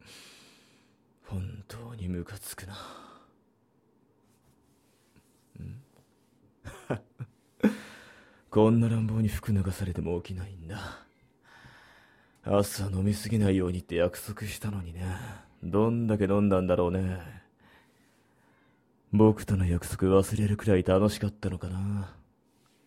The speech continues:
ほら、早く起きないと裸にされちゃうよ。あ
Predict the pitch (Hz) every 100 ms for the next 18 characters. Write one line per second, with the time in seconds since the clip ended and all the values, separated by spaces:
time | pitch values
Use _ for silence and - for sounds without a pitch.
0 | - - - _ _ _ _ - - 87
1 | 82 85 - 87 85 - - - - -
2 | - - _ 95 107 110 107 98 95 104
3 | 95 82 92 101 101 104 101 - 98 98
4 | 101 98 104 117 165 196 214 _ _ _
5 | _ _ _ _ _ _ _ _ _ -
6 | - - _ _ _ - 78 60 50